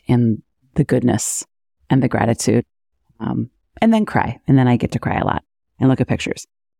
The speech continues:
But I'm back. I'm here. I needed that time to take a break. I definitely didn't wanna work on a grief podcast. Um, and because I'm my own boss, I was able to do that. So thanks for your patience, and thanks for all the, the emails and the messages and the love and the support.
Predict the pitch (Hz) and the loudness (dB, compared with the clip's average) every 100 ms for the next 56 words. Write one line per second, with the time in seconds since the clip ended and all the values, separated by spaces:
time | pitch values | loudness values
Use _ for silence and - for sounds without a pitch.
0 | _ - 160 - 175 202 156 - - 156 | _ -2 0 0 0 0 -2 -4 -2 0
1 | 151 170 170 165 - 143 151 156 151 139 | 2 4 4 4 2 2 2 2 0 -2
2 | - 135 135 135 - 139 127 127 120 - | 0 2 4 4 2 -2 0 0 0 0
3 | 104 113 127 127 120 - 123 117 127 - | -2 -2 0 2 0 0 -2 -2 -4 -4
4 | 117 110 117 120 - 113 107 - 120 123 | -4 -2 -2 -2 -2 -4 -4 -4 -4 -4
5 | - - _ _ _ _ - 233 185 175 | -6 -12 _ _ _ _ 0 2 4 2
6 | - _ _ _ 156 151 156 151 135 135 | 0 _ _ _ 0 2 2 2 2 2
7 | 131 131 127 117 113 - - - 120 - | 4 4 2 2 0 -4 -6 -4 -2 -2
8 | 113 113 - - - 123 - - 143 135 | 0 0 0 -4 0 0 0 0 0 2
9 | 127 - 127 123 - 127 - 113 117 - | 0 0 -2 -2 -2 -2 0 0 -2 -4
10 | 127 123 127 - 135 127 113 120 - 113 | -4 0 -2 0 -2 0 -2 -6 -6 0
11 | 147 165 156 143 131 123 120 120 139 151 | 4 4 4 2 4 4 4 4 2 2
12 | 139 147 131 123 113 120 131 127 123 _ | 2 2 2 0 0 0 2 0 -4 _
13 | _ _ 131 127 - - - 127 123 | _ _ 2 2 0 -6 0 2 2